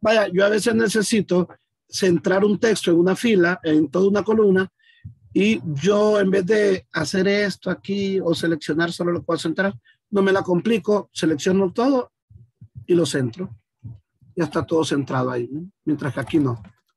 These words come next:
Porque esta es otra cosa. Las celdas son individuales. Lo que usted escribe en una celda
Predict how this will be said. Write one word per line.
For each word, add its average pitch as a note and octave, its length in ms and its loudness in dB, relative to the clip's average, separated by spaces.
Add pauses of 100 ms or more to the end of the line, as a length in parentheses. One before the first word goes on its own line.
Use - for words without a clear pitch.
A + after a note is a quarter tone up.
(680)
Porque F#3 260 0
esta G3 180 0
es A3+ 60 4
otra G#3 260 0
cosa. A3 440 0 (540)
Las E3+ 340 2
celdas A3 420 0
son A#3 280 0
individuales. G#3 680 2
Lo D#3+ 160 0
que D#3 80 -4
usted F#3+ 160 -2
escribe A3 380 0
en G3+ 80 2
una G3+ 180 0
celda D#3 500 -2